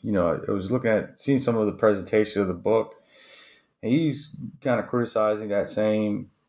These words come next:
tendency as well, where he's like, "Look, you have some folks that, you know, in the name of decoloniality or whatever,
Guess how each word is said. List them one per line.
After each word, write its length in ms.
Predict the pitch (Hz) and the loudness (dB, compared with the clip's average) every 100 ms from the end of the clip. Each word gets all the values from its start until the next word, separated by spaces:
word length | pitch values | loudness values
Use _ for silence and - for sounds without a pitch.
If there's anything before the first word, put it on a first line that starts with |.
| _ | _
tendency 500 | - 117 110 - 113 | 2 2 2 0 -2
as 100 | 110 | 0
well, 480 | 120 160 127 95 - | 0 2 2 0 -6
where 120 | - 98 | -4 0
he's 120 | 98 | 2
like, 160 | 90 | 0
"Look, 200 | 131 151 120 | 2 0 0
you 100 | 139 | 0
have 140 | 139 | 0
some 200 | - 139 | 0 -2
folks 460 | 143 117 107 104 - | 0 0 2 0 -2
that, 300 | 104 101 - | 0 0 -2
you 120 | 120 | -4
know, 120 | 110 95 | 0 2
in 40 | |
the 80 | 95 | 2
name 300 | 95 101 107 | 2 2 2
of 420 | 104 104 104 - - | 2 2 -2 -8 -4
decoloniality 960 | 101 104 - 104 104 92 101 107 101 104 | 0 0 2 0 2 0 2 2 0 0
or 100 | 104 | 0
whatever, 540 | 101 98 98 117 123 | 2 2 2 -2 -8